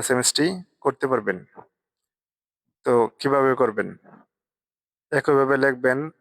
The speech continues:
আরএসসি স্পেস ইএস স্পেস, প্রথমে এসএমএস পাঠানোর পরে যে পিন নাম্বারটা দিবে বোর্ড, ওই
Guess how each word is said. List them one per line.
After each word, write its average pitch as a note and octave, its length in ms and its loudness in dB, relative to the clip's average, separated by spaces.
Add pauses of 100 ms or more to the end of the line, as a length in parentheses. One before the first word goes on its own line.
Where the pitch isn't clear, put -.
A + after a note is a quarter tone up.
(220)
আরএসসি C3 720 2 (540)
স্পেস C#3 500 2 (1120)
ইএস C#3+ 380 4 (1000)
স্পেস, D3 480 0 (1500)
প্রথমে C#3+ 340 2 (100)
এসএমএস C3+ 440 0
পাঠানোর C#3+ 440 2
পরে C#3 180 4 (100)
যে C#3 80 6 (140)
পিন C3+ 220 -4
নাম্বারটা B2+ 420 -4
দিবে C3 220 2 (180)
বোর্ড, C#3+ 240 2 (1500)
ওই C3+ 120 4